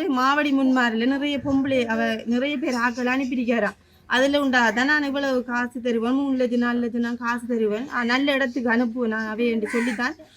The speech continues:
பொய்யை சொல்லித்தான் அவைய அனுப்பினவர். இப்ப நாங்க ஏஜென்சி கோல் எடுத்து கேட்ட உடனே, "நான் அங்க நிக்க, நிஞ்ச நிக்க, ஆ, பாஸ்போர்ட் நம்பர் இல்லாம ஒண்ணும் செய்யலையே, நீங்க, நீங்க ஏன் பாஸ்போர்ட் நம்பர் எடுக்கிறேன்ட்டு?" எங்கிட்ட கேட்காங்க அவங்க. ஒண்ணுமே சொல்றா இல்ல, போனையும் ஓவலோட எங்க நம்பரை பிளாக் பண்ணி போட்டாரு.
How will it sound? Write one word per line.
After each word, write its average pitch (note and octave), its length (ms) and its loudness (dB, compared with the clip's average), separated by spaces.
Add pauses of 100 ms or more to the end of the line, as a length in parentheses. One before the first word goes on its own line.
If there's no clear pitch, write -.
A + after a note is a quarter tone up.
(160)
பொய்யை C#4+ 300 2
சொல்லித்தான் B3+ 440 -2
அவைய D4+ 200 0
அனுப்பினவர். C4+ 540 2
இப்ப A3+ 340 -4
நாங்க D4+ 320 0 (120)
ஏஜென்சி C4 480 -2
கோல் C4 240 0
எடுத்து B3+ 220 0
கேட்ட B3 280 -2
உடனே, G#3+ 200 -2
"நான் C#4 220 2
அங்க D4+ 180 2
நிக்க, B3 240 0
நிஞ்ச C#4 280 2
நிக்க, A#3 220 0 (400)
ஆ, - 60 0 (100)
பாஸ்போர்ட் C#4+ 520 2
நம்பர் B3+ 260 0
இல்லாம A#3 240 0
ஒண்ணும் C#4+ 300 2
செய்யலையே, B3+ 380 2
நீங்க, D4 300 2 (480)
நீங்க D4 260 0
ஏன் D#4+ 220 2
பாஸ்போர்ட் C#4+ 440 0
நம்பர் B3+ 240 2
எடுக்கிறேன்ட்டு?" A#3+ 400 0
எங்கிட்ட D#4 300 0
கேட்காங்க B3+ 500 0
அவங்க. G#3+ 320 -2 (640)
ஒண்ணுமே D4 400 4
சொல்றா D4 340 0
இல்ல, A3+ 160 2
போனையும் D4 460 2
ஓவலோட C4 400 2
எங்க C#4+ 120 -2
நம்பரை C#4+ 300 0
பிளாக் C#4 300 -4
பண்ணி C4 160 0
போட்டாரு. G#3 360 -4